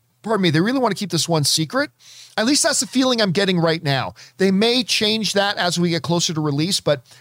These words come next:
not a lot there yet, and not a lot there yet. All right, the Batman also writes, "John, I've been noticing that light green cup of yours," yep, that's, that's this one, "that light green cup of yours is always on the show with your ever,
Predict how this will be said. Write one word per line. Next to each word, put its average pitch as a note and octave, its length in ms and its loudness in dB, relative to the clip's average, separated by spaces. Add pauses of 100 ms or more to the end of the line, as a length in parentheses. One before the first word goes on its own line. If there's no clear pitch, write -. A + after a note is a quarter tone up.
(100)
not E3+ 220 0
a G3+ 40 2
lot G3 240 0
there F3 180 4
yet, D3+ 360 -2
and C#3+ 160 0
not D#3+ 140 2
a E3+ 60 2
lot D#3+ 160 0
there C#3+ 140 -2
yet. C3+ 180 0
All E3+ 80 2
right, C#3 160 0
the F3 100 2
Batman A3 420 0
also G3 280 2
writes, D#3 240 0 (880)
"John, A#3+ 260 2
I've G#3+ 100 2
been F#3+ 120 0
noticing A#3+ 440 0
that G3 240 2 (280)
light G#3 280 0
green A#3 300 0
cup A3 300 -2
of E3 120 0
yours," C#3 380 2
yep, D3+ 160 0
that's, D#3+ 320 0
that's E3 300 -2
this F3 200 0
one, B2 200 -2 (340)
"that F3 140 2
light A3 180 2
green A#3 160 -2
cup G#3+ 220 -2
of G3+ 120 -2
yours F3 300 2
is D#3 140 0
always G3+ 360 2
on E3+ 220 0
the D#3 80 4
show E3+ 300 2
with D3 220 0
your D3 140 0
ever, F#3 360 2